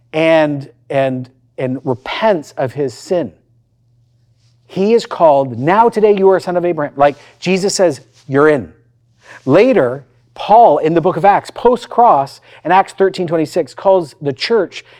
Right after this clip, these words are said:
in Antioch of Pisi-, Pisidian sons of the family of Abraham. So, catch this. For Luke, son of da-, or daughter of Abraham is a salvation statement.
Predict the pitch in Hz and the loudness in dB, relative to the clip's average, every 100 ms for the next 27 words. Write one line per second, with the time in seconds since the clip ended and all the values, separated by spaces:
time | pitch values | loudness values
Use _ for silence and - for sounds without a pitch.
0 | - 147 170 170 180 175 170 139 165 139 | -6 -4 -2 -2 -2 -2 -4 -6 -4 -4
1 | - 190 190 143 160 151 202 220 175 135 | 2 2 2 -2 -8 -2 2 2 2 -4
2 | 131 _ - - 214 208 202 - 185 160 | -8 _ -16 0 2 2 -2 -6 -6 -6
3 | 170 - 185 180 170 160 185 196 170 135 | -8 -2 -2 0 -2 0 2 2 0 -4
4 | 98 - 160 120 - _ _ _ _ 196 | -8 -2 0 0 -6 _ _ _ _ -4
5 | 214 - 113 98 - _ _ _ - 175 | -2 -2 -6 -6 -16 _ _ _ -2 0
6 | 156 196 240 143 - - _ _ - - | 2 2 2 2 -4 -20 _ _ -10 -2
7 | - 220 226 202 165 175 175 160 147 180 | 2 2 2 0 2 2 4 2 2 4
8 | 180 160 151 165 160 143 139 - 202 165 | 4 2 0 -2 -4 -6 -8 -4 -2 0
9 | 165 - 160 131 120 180 202 - 139 120 | -2 0 0 0 0 0 0 -4 -8 -8
10 | - 110 - _ | -8 -8 -10 _